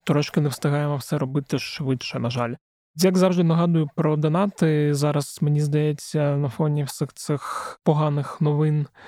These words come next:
які були цього тижня, це доволі важливо — конвертувати нашу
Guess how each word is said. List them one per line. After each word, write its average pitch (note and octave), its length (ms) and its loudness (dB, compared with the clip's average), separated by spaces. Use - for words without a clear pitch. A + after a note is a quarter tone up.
які D3+ 300 0
були D3 360 2
цього D3+ 320 0
тижня, D3 840 -2
це D3 680 -2
доволі D3 380 2
важливо — D#3 840 2
конвертувати D3 1160 0
нашу C#3+ 1040 -4